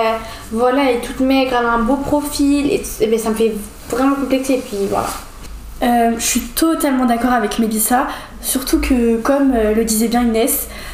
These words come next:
Speaker 2: euh, les réseaux sociaux, c'est pas la vraie vie. Donc, euh, le monde des influenceurs, à plus de soixante-dix pour cent, c'est pas la vraie vie et que des photos peuvent être retouchées, des, des snaps recadrés, ils, ils choisissent de nous montrer ce qu'ils veulent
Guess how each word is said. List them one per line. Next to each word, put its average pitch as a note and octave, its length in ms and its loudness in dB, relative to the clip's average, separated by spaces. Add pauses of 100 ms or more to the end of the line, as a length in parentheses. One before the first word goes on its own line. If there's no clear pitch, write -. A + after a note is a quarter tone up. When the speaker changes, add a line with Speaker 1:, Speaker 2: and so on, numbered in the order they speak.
(240)
Speaker 2:
euh, F3+ 280 2 (220)
les A#3+ 160 2
réseaux B3+ 220 4
sociaux, C4 280 2
c'est C4+ 120 0
pas B3 160 2
la A#3+ 100 4
vraie A3 160 0
vie. G#3 200 0 (640)
Donc, A3 200 0
euh, A3+ 80 4
le A3+ 80 2
monde B3+ 140 4
des B3 80 4
influenceurs, B3 560 2 (960)
à A3+ 140 2
plus A#3 140 0
de C4 60 -2
soixante-dix C#4 320 2
pour - 180 -4
cent, C#4 160 0
c'est A#3+ 160 0
pas C#4 180 -2
la C4+ 120 2
vraie A3+ 180 0
vie A#3+ 220 4
et C#4 100 0
que G#3+ 340 2 (580)
des A3+ 120 2
photos C4+ 340 2
peuvent C4+ 140 2
être A3+ 160 0
retouchées, B3 560 0
des, G3+ 680 2
des A3 80 2
snaps D#4 400 0
recadrés, A#3 560 0
ils, A3+ 500 0
ils - 80 0
choisissent C4 520 2
de A#3 100 2
nous A3 120 2
montrer G#3+ 200 0
ce A3 100 -2
qu'ils A3+ 180 0
veulent A3 280 2